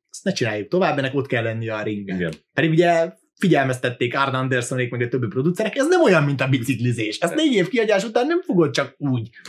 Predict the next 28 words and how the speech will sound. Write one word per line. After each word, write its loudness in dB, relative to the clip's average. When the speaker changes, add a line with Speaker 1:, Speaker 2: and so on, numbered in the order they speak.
Speaker 2:
Fölvenni 2
és -2
megcsinálni, -2
Speaker 1:
elkezdeni 0
Speaker 2:
és 2
úgy -8
Speaker 1:
csinálni. -2
De 2
hát, 0
ö, 6
Michael 4
szuper 0
motivált 0
volt, 2
hiszen 0
életében 2
először 0
a 0
felesége, 0
Rebecca -2
is 0
láthatta -2
őt 2
birkózni -2
a -6
Speaker 2:
Így -4
van. 0
Speaker 1:
helyszínen, -2